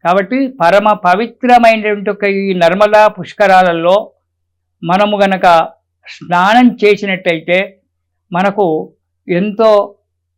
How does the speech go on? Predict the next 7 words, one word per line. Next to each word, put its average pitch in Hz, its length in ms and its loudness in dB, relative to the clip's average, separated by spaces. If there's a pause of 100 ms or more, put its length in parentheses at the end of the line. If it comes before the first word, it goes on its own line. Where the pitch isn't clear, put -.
(320)
శక్తి 190 260 -4
సామర్థ్యాలు 202 580 2
రావడమే 190 520 2
కాకుండా 190 560 2 (420)
పుష్కరుని 226 540 -2
దయ 180 320 2
వల్ల 202 480 2